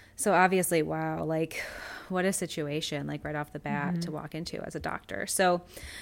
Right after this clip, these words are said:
Speaker 1: uh, she told the doctors that she thought she was between, like, ten and twelve weeks pregnant and that she had passed a few clots prior to coming to the E R.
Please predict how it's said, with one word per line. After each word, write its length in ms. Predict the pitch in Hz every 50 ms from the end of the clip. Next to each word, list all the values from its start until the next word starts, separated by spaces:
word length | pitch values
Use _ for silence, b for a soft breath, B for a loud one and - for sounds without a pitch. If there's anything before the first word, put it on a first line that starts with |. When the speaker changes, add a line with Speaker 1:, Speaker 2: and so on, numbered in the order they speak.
| B B B B
Speaker 1:
uh, 240 | - 180 165 - -
she 140 | 190 - 240
told 160 | 220 294 330
the 80 | 339 349
doctors 320 | 277 233 233 - 220 214 -
that 120 | - -
she 100 | - 202
thought 240 | - - 180 151 143
she 120 | - 196
was 100 | 185 -
between, 320 | - 190 - - 180 170 170
like, 160 | 175 139 -
ten 180 | - - - 175
and 120 | 175 175
twelve 280 | - - 165 160 156 -
weeks 220 | 170 156 - -
pregnant 540 | - - - 143 165 - 247 302 370 370 359 - - - B B B B B B B B B B B
and 140 | 190 196
that 120 | 190 160 165
she 200 | - - 190 185
had 460 | 170 170 175 170 170 165 165 160 160
passed 300 | - - 185 180 170 -
a 40 | -
few 180 | - - 185 165
clots 540 | - - - - 160 156 147 156 - - -
prior 360 | - - - 165 160 160 160 160
to 140 | 160 - 170
coming 360 | - - 160 147 147 151 156
to 100 | - -
the 180 | 156 151 - -
E 120 | - -
R. 400 | 65 64 - - - - 214 208